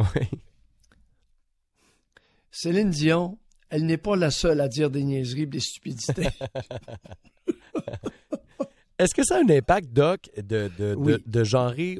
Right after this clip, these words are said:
Speaker 1: ou non des enfants ? Est-ce qu'il y a des études où, à votre connaissance, est-ce que le fait de, d'habiller, euh, un petit gars en bleu, une petite fille en rose, de donner des poupées aux petites filles, de donner des camions aux petits gars, ça change-tu quelque chose de leur donner ou de pas leur donner ?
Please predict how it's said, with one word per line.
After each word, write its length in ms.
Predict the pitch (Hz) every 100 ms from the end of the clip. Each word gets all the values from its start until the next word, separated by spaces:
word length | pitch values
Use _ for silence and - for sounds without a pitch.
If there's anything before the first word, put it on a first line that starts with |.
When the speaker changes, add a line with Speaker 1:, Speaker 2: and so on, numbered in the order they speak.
| -
Speaker 1:
ou 140 | 143
non 340 | 139 123 131 143
des 220 | 113 104
enfants ? 280 | 98 87 98
Est-ce 160 | 95
qu'il 140 | - 139
y 80 | 135
a 40 |
des 260 | 127 120 117
études 340 | 110 139 143
où, 120 | 120
à 160 | 107 87
votre 200 | 95 113
connaissance, 640 | 151 131 92 120 120 123 113
est-ce 120 | 101
que 80 | 147
le 160 | 120
fait 260 | 98 135 139
de, 180 | 113 110
d'habiller, 600 | 104 85 95 110 127 123
euh, 220 | 92 82
un 40 | 82
petit 180 | 80 -
gars 140 | 127
en 100 | 104
bleu, 320 | 85 98 107
une 40 | 110
petite 180 | - -
fille 180 | 139
en 120 | 117 87
rose, 320 | 85 104 110
de 80 | 104
donner 240 | 92 107 123
des 100 | 110
poupées 280 | - -
aux 100 | 92
petites 220 | 85 - -
filles, 340 | 104 107 110
de 100 | 98
donner 220 | 90 110
des 100 | 123
camions 360 | 123 107 123 113
aux 60 |
petits 180 | 82 -
gars, 240 | 95 98 113 - _ -
ça 80 | 120
change-tu 340 | 151 151 -
quelque 200 | - 196
chose 240 | - 220 185
de 80 | 135
leur 180 | 131
donner 220 | 117 139 202
ou 60 |
de 100 | 135
pas 280 | 135 - 185
leur 200 | 147 113
donner ? 300 | 107 87 98